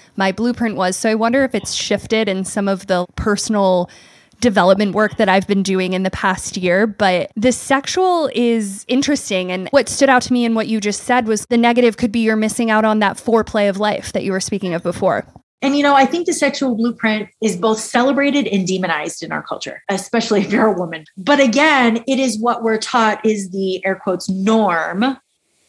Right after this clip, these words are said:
Speaker 2: or what sex is supposed to look like. And it's just not true.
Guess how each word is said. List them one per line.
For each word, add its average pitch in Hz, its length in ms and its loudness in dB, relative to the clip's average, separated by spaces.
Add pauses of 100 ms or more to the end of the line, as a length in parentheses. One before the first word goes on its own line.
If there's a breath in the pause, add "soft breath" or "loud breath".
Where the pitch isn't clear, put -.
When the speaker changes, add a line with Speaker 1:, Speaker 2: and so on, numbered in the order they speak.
(220)
Speaker 2:
or 208 440 4
what 233 240 2
sex 220 480 -2
is - 120 -4
supposed 208 420 -4
to 202 60 -2
look 320 280 -2
like. 175 200 -4
And 175 80 -8
it's 175 140 -10
just 185 220 -8
not 165 160 -10
true. - 180 -12